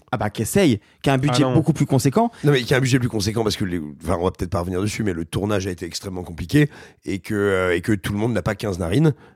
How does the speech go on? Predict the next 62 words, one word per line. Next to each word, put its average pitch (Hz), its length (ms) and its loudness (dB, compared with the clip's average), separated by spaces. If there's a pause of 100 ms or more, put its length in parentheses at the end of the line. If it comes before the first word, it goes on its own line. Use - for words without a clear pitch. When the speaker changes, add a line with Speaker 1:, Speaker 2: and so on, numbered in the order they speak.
(100)
Speaker 3:
Et 95 340 0
voilà, 110 360 2
ça 101 120 -6
coûte 98 140 -8
cher. 113 400 -2
Speaker 1:
Non, 120 100 -6
mais 123 120 2 (120)
je 127 100 0
suis 139 140 0
d'accord, 151 340 2
mais 131 120 2
tu 131 160 -2
entends 123 180 -2
bien 131 240 -2
que 131 120 -4
dans 123 360 2
Astérix 123 300 -4
aux 117 160 2
Jeux 117 140 0
Olympiques, 117 420 -2 (220)
il - 40 -6
y 117 60 4
a - 40 0
plus 147 280 0
d'ambition 135 520 -2 (160)
que - 120 -6
dans 120 100 -2
tous 139 140 -6
les 131 160 2
autres 131 120 2
comédies 123 300 0
qu'a 123 120 -2
cité, 113 240 -2
euh, 113 120 4
Sophie 117 220 -8
tout - 100 -14
à 180 80 2
l'heure. 175 220 2 (720)
Or, 147 300 4
moi, 139 160 2
je 131 120 0
pense 143 280 -2
que 123 140 0
ce - 80 -8
que - 140 -2
se 120 120 -4
sont 120 180 -2
dit 135 240 -2
les 131 80 0
producteurs, 117 460 -2
c'est, 131 220 0 (240)
OK, 160 200 0 (280)
Mission 143 340 -4
Cléopâtre, 147 640 -2
c'est - 220 -2
le 117 100 4
summum 151 380 -2
de 135 80 -2
ce - 60 -10
qu'on 131 100 -8
peut 127 100 -6
faire. 165 240 0